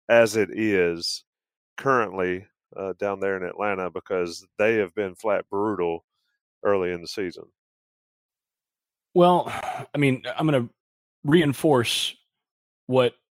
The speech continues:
Speaker 2: Greg just said in that I'm looking at the other side of Football Outsiders. I'm looking at Bill Connelly's rankings from last year. Defensively, they were, they were, uh, let's see, overall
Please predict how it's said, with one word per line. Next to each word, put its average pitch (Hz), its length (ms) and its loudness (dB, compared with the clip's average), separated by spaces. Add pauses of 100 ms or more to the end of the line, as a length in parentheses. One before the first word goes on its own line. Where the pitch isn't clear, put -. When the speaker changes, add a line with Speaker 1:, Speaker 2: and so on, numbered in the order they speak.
(380)
Speaker 2:
Greg 139 260 2
just 120 220 -2
said 113 440 0 (380)
in 127 180 0
that 117 240 -2 (580)
I'm 160 80 4
looking 151 200 4
at 131 180 2
the 127 240 -6
other 175 380 4 (160)
side 123 340 0
of 117 160 -4
Football 123 440 2
Outsiders. 120 600 -2
I'm 143 100 -4
looking 135 180 -2
at 117 80 -6
Bill 135 140 0
Connelly's 139 560 -2
rankings 120 440 -2
from 117 160 -6
last 110 340 -4
year. 107 260 -8 (680)
Defensively, 175 520 0 (160)
they 156 140 2
were, 135 340 -2
they 143 220 0
were, 131 340 4
uh, 107 240 0 (840)
let's 123 140 -10
see, 120 200 -4
overall 147 760 2